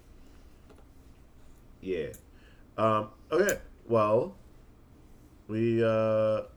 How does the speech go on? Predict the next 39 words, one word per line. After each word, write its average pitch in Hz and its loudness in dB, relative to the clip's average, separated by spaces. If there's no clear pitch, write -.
this 196 -2
was 180 -6
quite 156 -2
a 120 0
wandering, 95 -2
um, 87 -10
I 90 -8
would 90 -8
say. 92 -6
Uh, 101 -2
I 113 -2
don't 156 4
know 180 2
how 117 -4
I 87 -6
feel - -10
about 80 -10
the 80 -18
games. 78 -16
And 104 -8
I 110 -2
don't 127 0
know 135 2
how 131 4
I 127 4
feel 120 2
about 117 2
the - -18
players, 123 -2
and 95 -6
I 95 -4
don't 110 -2
know 113 -2
how 110 -2
I 110 -4
feel 113 -4
about 113 -4
the 110 -8
answers, 120 -4